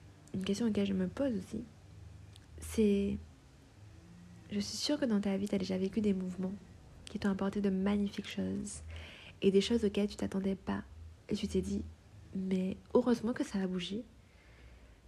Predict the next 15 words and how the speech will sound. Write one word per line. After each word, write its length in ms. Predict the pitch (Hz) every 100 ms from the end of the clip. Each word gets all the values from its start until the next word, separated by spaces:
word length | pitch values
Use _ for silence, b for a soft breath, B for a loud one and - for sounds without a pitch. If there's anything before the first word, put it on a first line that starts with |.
| -
parce 120 | 202
que 100 | 202
cette 160 | 202
nouvelle 200 | 208 220
situation, 460 | 220 214 196 196 226
en 20 |
fait, 200 | 208 208
elle 100 | 190
est 80 | 190
soit 240 | - 214 214
aussi 220 | 214 214
merveilleuse 520 | 247 220 214 202 196 -
que 100 | 196
celle 220 | - 190
d'avant, 400 | 196 90 196